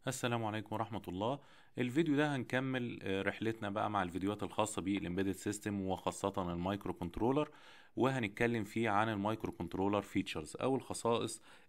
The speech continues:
اللي بتبقى في الغالب موجودة في أي مايكرو كنترولر أيا كان نوع المايكرو كنترولر دوت. آه، طبعا احنا عندنا حوالي سبعتاشر خاصية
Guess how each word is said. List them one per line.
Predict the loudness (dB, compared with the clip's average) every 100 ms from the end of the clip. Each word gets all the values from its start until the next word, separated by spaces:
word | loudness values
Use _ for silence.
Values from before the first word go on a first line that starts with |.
| -2
اللي | 0 2
بتبقى | 0 0 0
في | -2
الغالب | 0 2 2 2
موجودة | 0 0 0 0
في | -2 -2 0
أي | 0
مايكرو | 0 -2 -4 -6
كنترولر | -6 -4 0 0 0 0
أيا | 0 0
كان | -2 -2 0 0 -6 -16 -8
نوع | 0 4
المايكرو | 4 4 2 2
كنترولر | -2 -2 2 2 2 0
دوت. | -2 -10 -12 -20 -20 -20 -4
آه، | 2 2
طبعا | 4 4 4
احنا | 2 4
عندنا | 4 4 0 2 2 0 0
حوالي | 2 2
سبعتاشر | 2 2 2 2 -2 -2
خاصية | -2 -2 0 0 -2